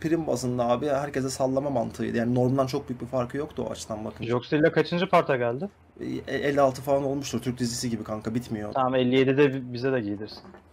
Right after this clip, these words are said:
Speaker 1: Giydirsin bana, yani b-, b-, benim M C olmam, olup olmam önemli değil. Bana daha önce giydirenin hakkını nasıl verdiğimi gördün yani. Be-, benim <laughs> o, o açıdan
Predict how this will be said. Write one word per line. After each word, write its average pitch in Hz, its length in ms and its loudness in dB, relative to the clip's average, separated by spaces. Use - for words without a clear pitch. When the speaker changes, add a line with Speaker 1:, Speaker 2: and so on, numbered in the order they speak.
Speaker 1:
Giydirsin 170 480 -2
bana, 131 280 0
yani 131 260 0
b-, 131 140 -4
b-, 131 120 -2
benim 147 260 2
M 135 160 2
C 156 160 0
olmam, 147 280 2
olup 143 220 0
olmam 143 220 0
önemli 151 320 0
değil. 151 140 2
Bana 131 220 2
daha 143 180 2
önce 139 160 0
giydirenin 135 460 0
hakkını 135 340 -2
nasıl 135 220 -2
verdiğimi 117 360 0
gördün 131 300 -2
yani. 113 300 -2
Be-, 113 140 -8
benim 123 220 0
<laughs> 131 80 -4
o, 180 60 4
o 147 140 2
açıdan 143 240 -4